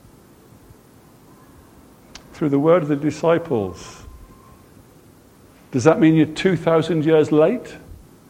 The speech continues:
I, I, I haven't seen Peter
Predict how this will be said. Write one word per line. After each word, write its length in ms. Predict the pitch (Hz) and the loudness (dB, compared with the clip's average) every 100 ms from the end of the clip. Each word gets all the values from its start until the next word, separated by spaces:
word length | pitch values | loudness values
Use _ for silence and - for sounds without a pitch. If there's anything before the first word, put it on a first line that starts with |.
| - - - - - - - - | -20 -20 -20 -20 -20 -20 -20 -20
I, 40 | |
I, 580 | - - - 131 143 131 | -12 -6 -2 0 0 0
I 20 | |
haven't 340 | 131 156 143 - | 0 0 0 -2
seen 340 | - 165 151 | 0 2 2
Peter 600 | - 165 160 - 143 151 | -2 -4 -4 -4 -4 -4